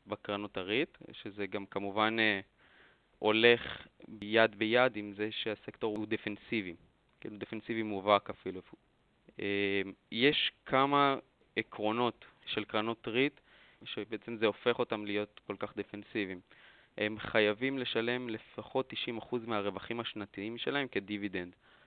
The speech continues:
זה מה שיוצר כמובן את הדיבידנד הגבוה. אה, הם חייבים להחזיק לפחות שבעים וחמישה אחוז מהנכסים שלהם שיהיו נכסי נדל"ן. נכסי נדל"ן מניב כדי שבעצם יביאו תשואה שוטפת.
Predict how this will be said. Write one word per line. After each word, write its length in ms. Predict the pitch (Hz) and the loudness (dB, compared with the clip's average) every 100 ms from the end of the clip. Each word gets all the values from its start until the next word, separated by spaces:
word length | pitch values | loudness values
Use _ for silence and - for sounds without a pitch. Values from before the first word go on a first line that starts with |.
| _ - | _ -4
זה 100 | 107 | -4
מה 80 | 101 | -2
שיוצר 420 | 101 95 - 113 | -4 0 2 2
כמובן 360 | 101 95 95 | 0 -6 -8
את 80 | 98 | -8
הדיבידנד 460 | 98 95 98 95 98 | -8 -6 -6 -6 -8
הגבוה. 400 | 95 90 92 87 _ _ _ - - - _ - | -6 -4 -4 -6 _ _ _ -20 -20 -20 _ -6
אה, 120 | 101 - _ | -4 -4 _
הם 120 | 107 104 | -4 0
חייבים 360 | 104 104 127 | 0 0 0
להחזיק 380 | 120 113 113 113 | -2 -4 -10 -6
לפחות 360 | 117 - - - - | -8 -8 -10 -12 -10
שבעים 340 | - 104 123 | -12 -8 -8
וחמישה 440 | 120 107 101 113 110 | -8 -8 -6 -2 -4
אחוז 320 | - 110 104 98 | -4 -10 -10 -8
מהנכסים 720 | 95 98 98 104 - 120 123 | -8 -8 -8 -12 -12 -10 -6
שלהם 440 | - 131 139 156 165 | -2 -2 -2 -4 -10
שיהיו 340 | - - 104 110 | -18 -10 -4 -4
נכסי 340 | 104 - - | -4 -8 -6
נדל"ן. 460 | 101 98 104 98 90 _ _ _ _ _ | -4 -2 0 0 0 _ _ _ _ _
נכסי 320 | 104 98 113 | -14 -8 -4
נדל"ן 460 | 110 104 98 107 104 | -4 -4 -2 0 0
מניב 280 | 101 139 151 | -2 -2 -2
כדי 180 | 107 98 | -6 -8
שבעצם 640 | - 101 - 104 - 104 107 135 _ _ _ | -6 -8 -8 -12 -10 -12 -14 -20 _ _ _
יביאו 360 | 101 104 123 123 | -6 -4 -2 -4
תשואה 320 | - 107 107 | -4 2 2
שוטפת. 680 | - - 98 - 85 - | 0 -4 -4 -4 -10 -10